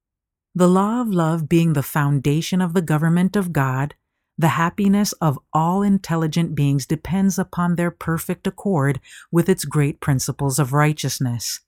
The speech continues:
God desires from all his creatures the service of love, service that springs from an appreciation of his character. He takes no pleasure in a forced obedience, and to all he grants freedom of will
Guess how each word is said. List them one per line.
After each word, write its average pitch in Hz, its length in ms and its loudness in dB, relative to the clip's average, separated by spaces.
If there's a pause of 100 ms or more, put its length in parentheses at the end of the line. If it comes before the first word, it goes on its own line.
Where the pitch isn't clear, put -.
(680)
God 190 320 2
desires 170 560 0
from 156 320 0
all 190 260 2
his 147 220 -2
creatures 147 500 -4
the 165 80 -4
service 165 460 -2
of 151 100 -2
love, 156 420 -2 (580)
service 196 520 0
that 156 180 -2
springs 180 460 -2
from 151 180 0
an 139 120 2
appreciation 160 840 -2
of 156 120 0
his 156 160 -2
character. 127 680 -4 (600)
He 220 160 0
takes 214 340 -2
no 202 180 2
pleasure 196 520 -4
in 160 120 0
a 147 80 2
forced 165 440 -2
obedience, 135 760 -2 (420)
and 175 200 2
to - 260 -2
all 180 300 0
he 202 200 -4
grants 160 440 -2
freedom 175 400 0
of 165 120 -2
will 131 440 -2